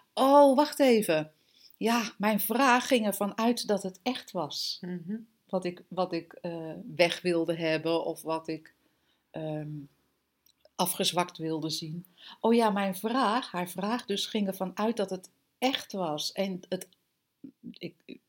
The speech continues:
Speaker 1: parafraseer nu even, en het antwoord wat jij mij nu geeft, wijst in de richting van, "Maar kijk even wat het is.
Speaker 2: Ja.
Speaker 1: En niet hoe het weg kan en of het weg kan of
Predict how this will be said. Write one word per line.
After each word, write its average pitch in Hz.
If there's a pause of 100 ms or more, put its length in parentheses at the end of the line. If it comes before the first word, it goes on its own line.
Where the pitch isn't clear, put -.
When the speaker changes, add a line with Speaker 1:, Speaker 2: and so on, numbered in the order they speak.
Speaker 1:
parafraseer 170
nu 190
even, 180
en 185
het 180
antwoord 226
wat 190
jij 170
mij 170
nu 165
geeft, 196 (400)
wijst 208
in 196
de 185
richting 180
van, 175 (200)
"Maar 180
kijk 196
even 185
wat 185
het 165
is. -
Speaker 2:
Ja. 180
Speaker 1:
En 180
niet 220
hoe 180
het 170
weg 175
kan 180
en 151
of 160
het 180
weg 170
kan 170
of -